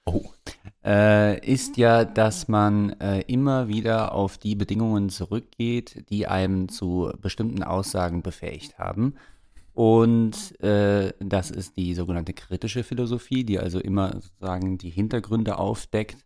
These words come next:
Speaker 2: oder die Möglichkeitsgründe von Erfahrung, von Wissen und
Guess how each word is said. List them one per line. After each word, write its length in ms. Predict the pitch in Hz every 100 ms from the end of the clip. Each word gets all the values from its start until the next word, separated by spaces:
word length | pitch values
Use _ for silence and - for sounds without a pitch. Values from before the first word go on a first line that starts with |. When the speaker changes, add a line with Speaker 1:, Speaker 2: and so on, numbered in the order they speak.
| _ _ _ _
Speaker 2:
oder 160 | 98 90
die 120 | 92
Möglichkeitsgründe 1200 | 87 107 - 101 - 95 95 - - 98 95 95
von 240 | - 92
Erfahrung, 720 | - - 98 107 110 107 104 101
von 300 | - 87 85
Wissen 560 | 98 98 98 95 95 - _ _ _ _ _ - -
und 220 | 107 87